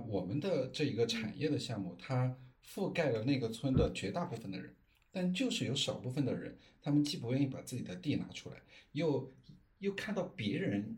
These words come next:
Speaker 1: 因为这个产业发家致富了，就眼红，所以他，他就会来乱搞。
Speaker 2: 嗯。
Speaker 1: 所以他这个的解决方式真的不是有一套的标准方法，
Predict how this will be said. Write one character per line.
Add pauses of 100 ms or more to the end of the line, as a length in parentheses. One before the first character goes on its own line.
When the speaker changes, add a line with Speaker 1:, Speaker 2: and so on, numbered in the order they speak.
Speaker 1:
因
为
这
个
产
业 (300)
发
家
致
富
了，
就
眼
红， (140)
所
以
他， (240)
他
就
会
来 (200)
乱
搞。
Speaker 2:
嗯。 (400)
Speaker 1:
所
以
他 (280)
这
个
的
解
决
方
式
真
的
不
是
有
一
套
的
标
准
方
法，